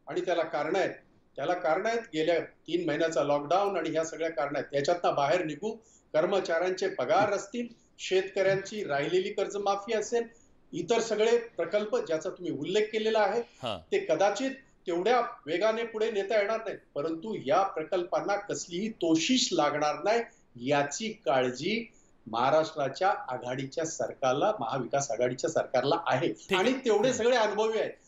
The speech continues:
Speaker 2: बरं.
Speaker 1: म्हणजे हे, या, हे आता ठीक आहे, यांनी पाच वर्ष सत्ता गाजवली आणि
Speaker 2: हम्म.
Speaker 1: म्हणून त्यांना काहीतरी आकाशातले अनुभव आले असं नव्हे, कारण ह्या दे-, या राज्याने पहिली वेळ बघितलं,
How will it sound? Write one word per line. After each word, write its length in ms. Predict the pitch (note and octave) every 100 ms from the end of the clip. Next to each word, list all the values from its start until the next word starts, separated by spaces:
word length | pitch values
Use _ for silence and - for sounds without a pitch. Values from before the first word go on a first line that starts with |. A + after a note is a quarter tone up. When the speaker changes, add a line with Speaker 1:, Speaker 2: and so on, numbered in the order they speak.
| -
Speaker 2:
बरं. 120 | D#3
Speaker 1:
म्हणजे 360 | D#3+ E3+ A#3 A3+ - _ D#3
हे, 420 | F#3 A#3 - - _
या, 140 | B2+ E3
हे 320 | C3+ C3 G3+
आता 300 | G#3 G3+ G#3+
ठीक 280 | G#3+ A#3 B3
आहे, 100 | F#3+
यांनी 160 | G#3+
पाच 340 | G3+ D#3 D#3+ G#3+
वर्ष 220 | G3+ -
सत्ता 360 | G#3 E3 -
गाजवली 640 | G3 F#3 F3+ G#3 G#3+ E3 - _ -
आणि 120 | G3+
Speaker 2:
हम्म. 120 | D3+
Speaker 1:
म्हणून 260 | C3+ G#3+ G#3+
त्यांना 300 | F#3+ F#3 G#3
काहीतरी 340 | G#3 G3+ G#3+
आकाशातले 560 | F3 - F#3 G3+ G3+ G#3+
अनुभव 320 | F3+ F3+ G3+
आले 180 | G3 G#3
असं 320 | E3 - F#3+
नव्हे, 240 | F#3 D3 - - - -
कारण 460 | G3+ G#3 F3 F3+ B3 B3 _ _
ह्या 300 | - F3 A#3
दे-, 360 | - F#3 F3+ D3+
या 160 | F3+
राज्याने 460 | G3+ F3 D#3+ G3+ A3+
पहिली 420 | A3 F#3 E3+ G#3
वेळ 220 | C4 C4+
बघितलं, 640 | G3+ D#3+ D#3 - A#2+ B2